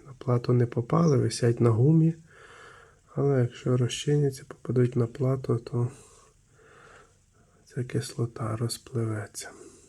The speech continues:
Тому все це треба обережно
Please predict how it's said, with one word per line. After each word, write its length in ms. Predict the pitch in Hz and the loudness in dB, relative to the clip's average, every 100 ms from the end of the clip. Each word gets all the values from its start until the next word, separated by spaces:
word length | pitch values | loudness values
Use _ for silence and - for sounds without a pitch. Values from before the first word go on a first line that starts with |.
| _ _ _ _ _ _ _ _ _ _ _ _ _ _ _ _ _ _ _ _ _ _ _ _ _ | _ _ _ _ _ _ _ _ _ _ _ _ _ _ _ _ _ _ _ _ _ _ _ _ _
Тому 360 | - - - 131 | -20 -20 -10 -8
все 220 | 127 - - | -8 -12 -20
це 180 | - - | -18 -16
треба 520 | 127 - 123 120 120 120 - - _ _ _ - | -16 -8 -4 -2 -2 -4 -12 -20 _ _ _ -14
обережно 640 | 131 139 139 135 131 127 | -12 -8 -8 -4 -2 -2